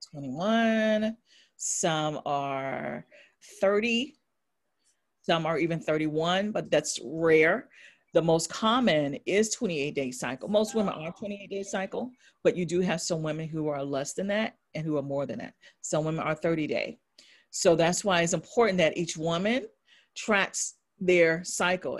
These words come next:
especially if you're in the childbearing years, because if you do end up being pregnant, the first thing I'm gonna ask, or any other O B-gyn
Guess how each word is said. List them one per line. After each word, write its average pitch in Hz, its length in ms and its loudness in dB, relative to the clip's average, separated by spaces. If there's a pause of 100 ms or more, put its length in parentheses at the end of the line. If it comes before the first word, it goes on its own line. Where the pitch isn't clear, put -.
especially 220 600 0
if 175 140 -2
you're 156 140 -2
in 147 60 -4
the 156 80 -8
childbearing 151 560 -4
years, 165 500 0 (340)
because 165 760 2
if 170 80 -8
you 185 80 -2
do 196 180 0
end 190 180 0
up 170 80 0
being 165 220 -2
pregnant, 208 500 0 (340)
the - 60 -14
first 214 300 2
thing 175 300 2
I'm 170 120 0
gonna 190 140 4
ask, 156 400 0
or 165 40 -4
any 165 200 -2
other 202 140 0
O 185 140 0
B-gyn 147 640 -2